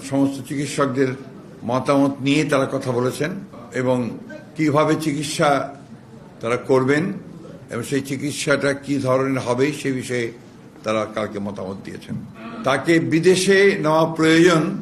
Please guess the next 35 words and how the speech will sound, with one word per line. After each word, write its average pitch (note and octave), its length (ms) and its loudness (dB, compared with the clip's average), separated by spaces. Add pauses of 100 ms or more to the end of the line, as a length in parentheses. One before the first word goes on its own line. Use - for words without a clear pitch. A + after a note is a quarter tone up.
(260)
আহ, A2 200 -6
এই C#3 180 -2
কথা D3 640 2 (300)
তারা C3 340 4 (140)
বলছেন C#3 360 -2
যে C#3+ 320 2 (180)
হয়তো D3+ 360 2
প্রয়োজন D3+ 260 2
হতে C#3 180 -2
পারে, C#3+ 220 2
কিন্তু C#3+ 300 -6
তার C#3 260 2
এখন E3+ 380 -6
যে E3 100 2
শারীরিক C#3 520 -2
অবস্থা, A#2+ 540 -6 (240)
সে C#3+ 200 0
অবস্থায় D#3 360 2
তাকে C#3+ 340 0
বিদেশে, C3+ 680 -2
আহ, A2 140 -6
নেওয়ার B2+ 360 2
মতো A#2 280 -4
কোনো A2+ 200 -8
শারীরিক G#2+ 440 -2
অবস্থা G#2+ 300 -4
নেই। D3 360 0 (680)
শারীরিক C#3+ 360 2
অবস্থা D3 580 2 (520)
আল্লাহর C3 300 4
অশেষ D3 300 -2
রহমতে C#3 260 0
যদি C3+ 160 -2
স্টেবল C#3+ 380 2
হয়, C3 340 4